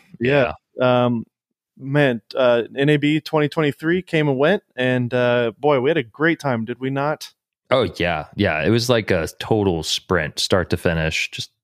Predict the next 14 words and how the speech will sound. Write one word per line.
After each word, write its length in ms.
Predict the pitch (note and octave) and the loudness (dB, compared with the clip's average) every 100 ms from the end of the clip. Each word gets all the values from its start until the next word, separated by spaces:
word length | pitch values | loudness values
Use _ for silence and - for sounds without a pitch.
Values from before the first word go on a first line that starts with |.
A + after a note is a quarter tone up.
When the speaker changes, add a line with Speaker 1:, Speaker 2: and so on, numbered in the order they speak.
| - | -14
Speaker 2:
tons 340 | - A2 G#2 G2 | -4 0 0 0
of 120 | F2+ | 0
people, 540 | G2+ F#2 F#2+ F#2 F2+ | 0 2 2 2 2
tons 180 | G#2 G2 | 2 0
of 80 | F#2 | 0
friends, 680 | F#2+ F#2 F#2 F2+ F2 - - _ _ | 0 2 4 2 0 -4 -12 _ _
tons 160 | G#2+ G2 | -2 -2
of 60 | F2+ | 0
parties. 540 | F2+ F2+ F#2 F2 - | 0 2 2 2 -2
It 60 | - _ _ _ _ - | -4 _ _ _ _ -10
was 80 | A2+ | -4
a 20 | |
great 160 | G2+ E2+ | -4 -2
time. 220 | D2+ | -6